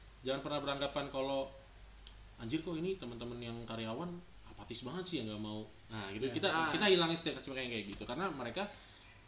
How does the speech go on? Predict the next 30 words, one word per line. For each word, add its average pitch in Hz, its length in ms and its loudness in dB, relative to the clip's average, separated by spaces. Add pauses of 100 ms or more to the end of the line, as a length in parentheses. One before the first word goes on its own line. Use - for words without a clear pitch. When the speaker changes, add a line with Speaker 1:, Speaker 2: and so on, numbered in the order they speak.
(340)
Speaker 1:
jauh 127 240 4
lebih 131 220 6
bagus 123 320 4
berorganikas-, 135 560 0
berorganisasinya 120 640 0
kalau 135 100 4
menurut 113 220 -2
gua. 135 240 -2 (160)
Karena 123 160 -4
dia 185 100 6
sudah 151 220 2
mulai 113 240 -2
duluan, 131 360 2
kerja 110 280 0
duluan 165 320 6
kan, 170 160 2
baru 127 200 2
kuliah. 127 380 0
Speaker 2:
Iya. - 160 -10 (260)
Speaker 1:
Nah, 101 160 -6
kalau 185 240 2
kita 214 240 2
tidak 143 340 4 (260)
berorganisasi, 185 760 2
kita 185 220 -2
akan 151 200 -2
jauh 143 220 6
ketinggalan 147 360 0
dengan 131 200 -2
mereka. 139 340 -6